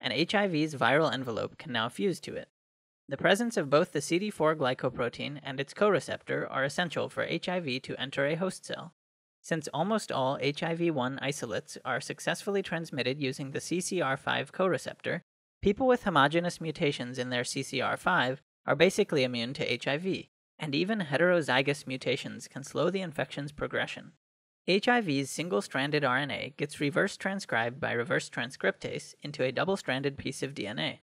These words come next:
As the reverse transcriptase goes about this process, the capsid uncoats. The double-stranded piece of D N A associates with integrase and is brought into the nucleus.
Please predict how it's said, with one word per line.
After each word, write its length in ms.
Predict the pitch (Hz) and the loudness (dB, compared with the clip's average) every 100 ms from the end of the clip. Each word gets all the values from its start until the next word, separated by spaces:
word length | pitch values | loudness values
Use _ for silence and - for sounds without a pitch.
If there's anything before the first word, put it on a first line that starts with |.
| _ _ _ _ _ - | _ _ _ _ _ 2
As 180 | 175 202 | 4 8
the 100 | 233 | 8
reverse 380 | 220 151 170 - | 10 8 4 4
transcriptase 720 | 160 143 - 151 - 123 - | -2 -2 -2 -2 0 -2 0
goes 200 | 131 151 | 2 2
about 240 | 160 131 | 4 4
this 160 | - - | 2 -2
process, 520 | - 175 - 110 - - _ - | 4 4 4 -4 -6 -20 _ -8
the 60 | |
capsid 400 | - 180 - 220 | 2 2 4 4
uncoats. 600 | 151 151 147 127 - - _ _ _ _ | 4 0 0 0 0 -20 _ _ _ _
The 80 | - | -2
double-stranded 680 | 143 175 226 - 147 160 170 | 4 6 4 2 0 0 -2
piece 240 | - 156 | -2 -2
of 120 | - 147 | -2 -2
D 160 | 147 | 0
N 100 | 180 | 0
A 160 | 135 117 | -2 -4
associates 600 | 127 135 147 170 175 - | 0 2 2 0 -2 -2
with 100 | 139 | -6
integrase 640 | - 175 - - - - - | -4 -2 -2 0 -2 -6 -12
and 100 | 139 | -6
is 120 | 131 | -4
brought 200 | - 147 | 4 4
into 220 | 175 147 127 | 4 -2 -6
the 100 | 143 | -2
nucleus. 600 | 190 - 147 - - | -2 -4 -10 -12 -18